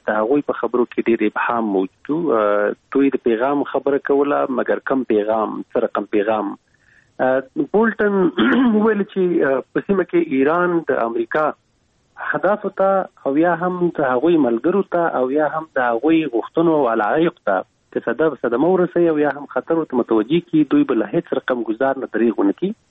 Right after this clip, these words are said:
په سیاست کې درسته ده چې په ډیپلوماسۍ کې خلک ټولې خبرې نه کوي. اه، ولې دلته، اه، زموږ هم د خلکو دپاره، اه، دا مسله مهمه نه ده چې د امریکا علایق یا د امریکا همکاران یا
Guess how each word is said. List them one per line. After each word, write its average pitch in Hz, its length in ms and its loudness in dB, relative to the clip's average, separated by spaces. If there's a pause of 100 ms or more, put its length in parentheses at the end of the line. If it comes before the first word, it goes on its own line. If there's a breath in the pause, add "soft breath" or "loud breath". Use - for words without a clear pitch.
(260 soft breath)
په 175 160 2
سیاست 175 400 -2
کې 226 460 2
درسته 240 280 -2
ده 165 80 0
چې - 160 -10
په 139 60 -4
ډیپلوماسۍ 127 500 0
کې 160 160 -4
خلک 165 160 -2
ټولې 185 200 -2
خبرې 165 340 0
نه 208 60 2
کوي. 131 400 -2
اه، 101 240 2
ولې 110 300 2
دلته، 180 300 -2
اه، 117 840 0 (180)
زموږ 170 240 2 (100)
هم 165 160 -2
د 131 60 -2
خلکو 165 360 -4
دپاره، 147 380 -2
اه، 110 720 -4 (120)
دا 139 120 0
مسله 135 260 -2
مهمه 131 340 0
نه 165 80 2
ده 147 100 0
چې 120 240 -4 (640)
د 131 40 -2
امریکا 117 480 -2
علایق 127 460 0
یا 123 160 2
د - 80 -4
امریکا 107 400 -2
همکاران 120 680 0
یا 120 80 2